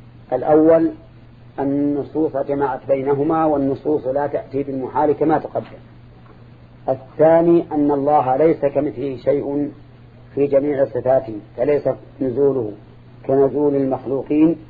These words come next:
حتى يقال إنه ينافي علوه ويناقضه. وبهذا نسلم من كل هذه الإيرادات. إذا قلنا إن الله ليس كمثله شيء،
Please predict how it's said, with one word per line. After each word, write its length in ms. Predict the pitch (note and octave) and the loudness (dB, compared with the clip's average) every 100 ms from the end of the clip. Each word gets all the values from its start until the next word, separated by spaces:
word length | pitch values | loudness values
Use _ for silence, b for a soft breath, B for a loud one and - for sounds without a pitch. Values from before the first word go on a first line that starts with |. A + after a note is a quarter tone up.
| - - - | -20 -20 -12
حتى 340 | - C#3 - C#3 | -4 -4 2 2
يقال 580 | C3+ B2+ C#3 C3+ C3+ C3+ - - | 2 2 2 2 2 -4 -14 -6
إنه 400 | C#3 C#3 B2 C3+ | -2 -2 -2 -2
ينافي 300 | C3 C3 B2 | -2 -2 -2
علوه 680 | A#2 C3 B2+ B2 B2 C3 C3 - - - - - | -6 -6 -2 -2 -2 -6 -8 -14 -20 -20 -6 0
ويناقضه. 580 | C3 B2+ B2+ C3+ B2+ - - - - - - - - - - - - - - - - - - - - | 0 0 -4 -6 -10 -14 -20 -20 -20 -20 -20 -20 -20 -20 -20 -20 -20 -20 -20 -20 -20 -20 -20 -20 -4
وبهذا 380 | C3 C#3+ C3+ C3 | -2 2 2 2
نسلم 320 | C#3+ C#3 C#3 | 0 -2 0
من 160 | C#3 C#3 D#3+ | 0 -2 -4
كل 200 | F3+ E3 | 0 2
هذه 180 | C#3 | 2
الإيرادات. 480 | C#3 B2+ A#2+ A2 G2+ - - - - - - - - - - | 0 -4 -6 -6 -8 -12 -20 -20 -20 -20 -20 -20 -20 -14 -6
إذا 200 | C3 C3+ | 0 2
قلنا 360 | D#3 D#3+ D3 | 4 4 4
إن 120 | C3 C3+ | 2 0
الله 360 | C#3 C#3 A#2+ | 0 0 0
ليس 280 | C3+ D#3 C#3+ | 0 0 -2
كمثله 460 | C3+ C#3 A#2 B2 A2+ | -4 -4 -4 -8 -2
شيء، 280 | C3 E3 | 2 2